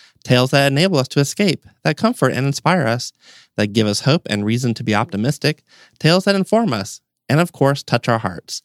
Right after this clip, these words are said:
I can't think of a more exciting time to be in our business.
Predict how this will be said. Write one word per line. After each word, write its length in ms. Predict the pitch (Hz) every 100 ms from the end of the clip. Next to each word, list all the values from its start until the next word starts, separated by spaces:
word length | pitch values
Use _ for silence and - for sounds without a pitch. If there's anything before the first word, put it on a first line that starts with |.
| _ _ - -
I 80 | 98
can't 260 | 160 151
think 160 | 160 143
of 80 | 117
a 60 |
more 220 | 104 117
exciting 400 | 143 - 135 135
time 260 | 127 110 113
to 100 | 101
be 160 | 104 104
in 120 | 98
our 160 | 101
business. 640 | 98 90 - 76 - -